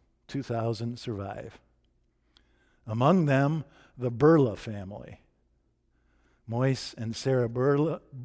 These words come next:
Burla, in nineteen sixty-one, have a son they name Israel Abraham. Beautiful name.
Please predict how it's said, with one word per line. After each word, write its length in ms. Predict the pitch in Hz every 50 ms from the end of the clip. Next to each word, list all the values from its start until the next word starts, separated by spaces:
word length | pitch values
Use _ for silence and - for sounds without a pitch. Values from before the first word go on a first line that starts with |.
| 135
Burla, 480 | 117 131 143 156 165 170 175 175 147 123 - _ _ _ _ _ _ _ _ _ _ _ _ _
in 240 | 120 107 110 110 110
nineteen 420 | 113 120 117 - - 117 113 110
sixty-one, 840 | 107 - - 117 - - - 113 110 107 113 123 127 127 123 127 120 - _ _ _ _ _ _ _ _ _
have 220 | _ 123 123 117 107
a 60 | 98
son 600 | - - - - 135 127 123 117 117 113 104 87 - _ _ _ _ _ _ _ _
they 180 | - 117 113 113
name 520 | 113 113 113 113 110 113 113 110 107 107 - _
Israel 560 | 151 160 151 151 143 139 143 147 135 139 - - -
Abraham. 600 | 110 123 110 85 82 76 - 107 104 85 73 - _ _ _ _ _ _ _ _ _ _ _ _ _ -
Beautiful 380 | 127 131 123 110 - 143 139
name. 440 | 101 104 113 120 117 113 101 101